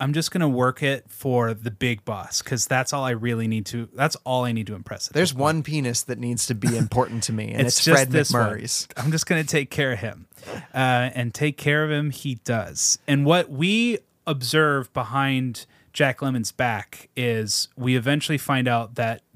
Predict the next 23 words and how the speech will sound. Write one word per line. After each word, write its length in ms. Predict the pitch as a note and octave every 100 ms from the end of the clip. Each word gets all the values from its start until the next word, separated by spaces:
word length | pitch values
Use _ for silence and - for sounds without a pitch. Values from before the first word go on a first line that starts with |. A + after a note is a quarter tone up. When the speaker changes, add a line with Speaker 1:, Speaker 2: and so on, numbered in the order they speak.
| A#2 B2
Speaker 1:
the 340 | B2+ E3+ F#3+
girl 720 | D3+ D3 C3 B2 A2+ A2 G#2+ - -
that 260 | A2+ A2
Fred 220 | - B2+ A2+
McMurray 440 | A2 C3+ C3+ C3
is 100 | A2+
after 400 | A2 G2+ - G#2+
is 220 | G#2 G#2+
the 100 | -
same 400 | G#2 - B2 B2
girl 420 | A#2 A2+ G#2+ G2+ G2
that 180 | G2+ F#2+
Jack 220 | G2+ F#2+
Lemmon 260 | D3+ D3+
is 100 | A#2
after. 340 | G2 G2 - A#2
Speaker 2:
Yeah. 280 | A#2+ G2+ -
Speaker 1:
But 100 | -
neither 300 | C3 C#3+ F3+
of 80 | F3+
them 160 | D#3+ D3+
understand 500 | C#3 C3+ - C3 A#2
that 140 | G#2+